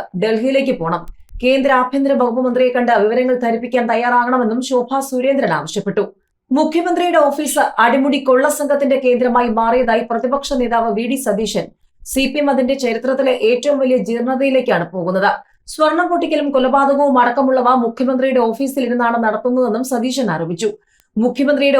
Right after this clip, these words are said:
ഓഫീസിനെതിരെ ഒന്നാം പിണറായി സർക്കാരിന്റെ കാലത്ത് തന്നെ സ്വർണ്ണക്കടത്ത് ആരോപണം ഉയർന്നിരുന്നതാണ്. അതുപോലെ അമിതാധികാരം ഉണ്ടായിരുന്ന പ്രിൻസിപ്പൽ സെക്രട്ടറി ആയിരുന്ന ശിവശങ്കർ ജയിലിൽ പോയി.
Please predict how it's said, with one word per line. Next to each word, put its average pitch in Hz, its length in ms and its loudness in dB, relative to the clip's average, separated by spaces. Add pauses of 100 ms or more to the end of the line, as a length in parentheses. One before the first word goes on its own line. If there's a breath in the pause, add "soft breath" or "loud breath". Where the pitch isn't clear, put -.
(120)
ഓഫീസിനെതിരെ 269 520 0 (160)
ഒന്നാം 254 240 0
പിണറായി 254 380 -2
സർക്കാരിന്റെ 254 500 -2
കാലത്ത് 240 380 0
തന്നെ 233 200 -2 (460)
സ്വർണ്ണക്കടത്ത് 294 540 0
ആരോപണം 247 340 2 (140)
ഉയർന്നിരുന്നതാണ്. 240 680 0 (400)
അതുപോലെ 247 360 4 (100)
അമിതാധികാരം 262 680 2
ഉണ്ടായിരുന്ന 254 400 0
പ്രിൻസിപ്പൽ 254 380 -2 (100)
സെക്രട്ടറി 247 340 -2
ആയിരുന്ന 240 300 -2
ശിവശങ്കർ 247 460 -2 (120)
ജയിലിൽ 233 320 2
പോയി. 185 180 -6